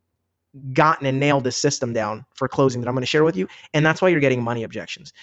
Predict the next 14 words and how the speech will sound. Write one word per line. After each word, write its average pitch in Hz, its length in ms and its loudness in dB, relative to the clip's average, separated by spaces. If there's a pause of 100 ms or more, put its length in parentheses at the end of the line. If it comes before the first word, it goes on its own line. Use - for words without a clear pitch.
(120)
Because 165 320 2 (220)
I 185 120 2
can 208 140 2
tell 175 180 2
you, 151 140 2
and 123 80 -2
it's - 100 -10
funny, 190 400 0 (280)
because, 165 280 4 (320)
you 254 140 2
know, 87 140 -2 (360)
obviously 143 420 4
being 139 320 4
in, 127 220 0